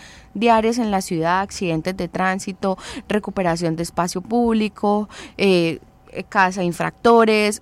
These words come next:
miles de, de necesidades, aparte requerimientos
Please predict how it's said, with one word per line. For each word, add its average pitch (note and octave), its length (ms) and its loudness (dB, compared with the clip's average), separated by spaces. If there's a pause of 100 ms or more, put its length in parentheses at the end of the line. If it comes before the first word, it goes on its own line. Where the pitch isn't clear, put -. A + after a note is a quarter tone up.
miles C4 520 2
de, G#3+ 380 -2
de G3+ 180 -2
necesidades, F#3 840 0
aparte F#3+ 340 -4
requerimientos F#3 800 -4